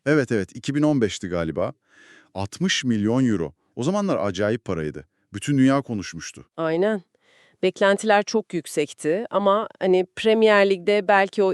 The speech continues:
Speaker 2: istikrarı tam yakalayamadı zaman zaman. Baskı, rekabet.
Speaker 1: E, tabii, Premier Lig kolay değil. Ama yine de üç yüzden fazla maç, seksen sekiz gol.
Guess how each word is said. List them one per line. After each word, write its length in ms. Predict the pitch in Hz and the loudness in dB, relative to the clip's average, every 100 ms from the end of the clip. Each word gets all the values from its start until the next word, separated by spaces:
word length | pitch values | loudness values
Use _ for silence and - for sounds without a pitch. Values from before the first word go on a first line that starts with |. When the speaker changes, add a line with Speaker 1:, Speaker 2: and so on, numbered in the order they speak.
| - | -2
Speaker 2:
istikrarı 640 | 185 - 190 190 190 180 | -8 -8 -6 2 4 4
tam 260 | 180 180 170 | 2 2 4
yakalayamadı 600 | 160 175 165 165 156 135 | 4 2 2 2 2 -2
zaman 340 | 131 143 135 135 | -2 0 0 -2
zaman. 420 | 135 131 131 120 _ _ _ | -2 -2 -4 -8 _ _ _
Baskı, 680 | 180 190 180 - 170 147 151 160 | 2 2 2 -4 -2 -2 -4 0
rekabet. 720 | 180 - 180 151 139 139 - | 0 4 4 4 2 -2 -4
Speaker 1:
E, 80 | 170 | -6
tabii, 320 | - 190 233 | -2 -2 -2
Premier 520 | - 110 104 117 127 156 | -4 -4 -2 0 -2 -4
Lig 100 | - | -6
kolay 360 | - 123 143 | -6 -4 -4
değil. 180 | 165 180 _ _ _ _ - | -4 -8 _ _ _ _ -6
Ama 160 | 139 220 | -4 -2
yine 260 | 240 247 | -2 -2
de 40 | 202 | -4
üç 340 | - 175 - | -6 -8 -6
yüzden 300 | 196 208 208 | -6 -6 -6
fazla 360 | - 170 175 190 | -6 -6 -4 -4
maç, 320 | 156 - - _ _ | -4 -6 -14 _ _
seksen 480 | - 135 123 185 170 | -2 -2 0 0 -2
sekiz 420 | - 156 196 147 | -2 -6 -6 -4
gol. 180 | 113 | -2